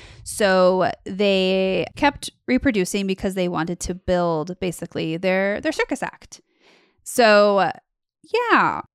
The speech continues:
So the Stiles family, they had a long history of ectrodactyly, and the deformity, um, did not skip, uh, one of the family members, a Grady F. Stiles Senior.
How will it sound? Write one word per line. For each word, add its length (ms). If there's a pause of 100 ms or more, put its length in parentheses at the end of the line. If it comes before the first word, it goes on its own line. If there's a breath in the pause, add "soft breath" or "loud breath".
(160)
So 220
the 100
Stiles 420
family, 380
they 220
had 300
a 80
long 400
history 440
of 100
ectrodactyly, 880
and 200
the 60
deformity, 840 (300 soft breath)
um, 300
did 260
not 420
skip, 640 (280)
uh, 260
one 300
of 240 (100)
the 80
family 240
members, 460
a 40
Grady 460
F. 300
Stiles 680
Senior. 460